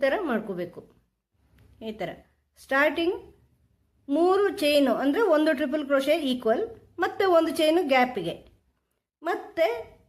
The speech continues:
ನಾಲ್ಕು ಟ್ರಿಪಲ್ ಕ್ರೋಶೆ, ಒಂದು ಚೈನು, ಮತ್ತೆ ಒಂದು ಟ್ರಿಪಲ್ ಕ್ರೋಶೆ, ಒಂದು ಚೈನು, ಮತ್ತೆ ನಾಲ್ಕು ಟ್ರಿಪಲ್ ಕ್ರೋಶೆ, ಒಂದು ಚೈನು,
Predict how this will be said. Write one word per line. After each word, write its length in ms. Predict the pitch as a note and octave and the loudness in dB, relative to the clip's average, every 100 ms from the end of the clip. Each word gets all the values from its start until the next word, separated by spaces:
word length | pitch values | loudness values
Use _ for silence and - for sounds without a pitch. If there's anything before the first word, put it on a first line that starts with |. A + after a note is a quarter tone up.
| C#4+ | -2
ನಾಲ್ಕು 300 | D4+ F4+ G4 F4+ | 2 2 0 -2
ಟ್ರಿಪಲ್ 300 | D#4 C#4+ C4+ | -2 -4 -2
ಕ್ರೋಶೆ, 320 | A#3+ A3 C4 - - _ - D4+ | -2 -2 -4 -8 -12 _ -6 -2
ಒಂದು 140 | C4 A#3+ | -2 -2
ಚೈನು, 280 | G#3 E3+ - - _ _ _ - | -2 -4 -6 -18 _ _ _ -10
ಮತ್ತೆ 240 | E4+ F#4+ G4+ D#4+ | -8 -2 0 2
ಒಂದು 220 | F#4 A#4 A#4+ | 2 4 2
ಟ್ರಿಪಲ್ 260 | F4 C#4+ C#4 | 0 -4 -4
ಕ್ರೋಶೆ, 280 | A#3+ A#3+ D#4+ G#4 - E4 | -4 -2 -4 -4 -2 0
ಒಂದು 140 | E4 C#4 | 2 0
ಚೈನು, 280 | A#3 F3+ - - _ - | 0 0 -6 -14 _ -12
ಮತ್ತೆ 240 | A4 - F#4+ | -10 -4 0
ನಾಲ್ಕು 280 | F4 F4 D4 | 4 4 2
ಟ್ರಿಪಲ್ 280 | C4 - A3+ A3+ | -6 -8 -6 -6
ಕ್ರೋಶೆ, 260 | A3+ C#4+ G#4 - _ _ - | -2 -2 -2 -6 _ _ -4
ಒಂದು 220 | E4+ E4+ E4 | 0 0 2
ಚೈನು, 240 | C#4+ E4 | 0 0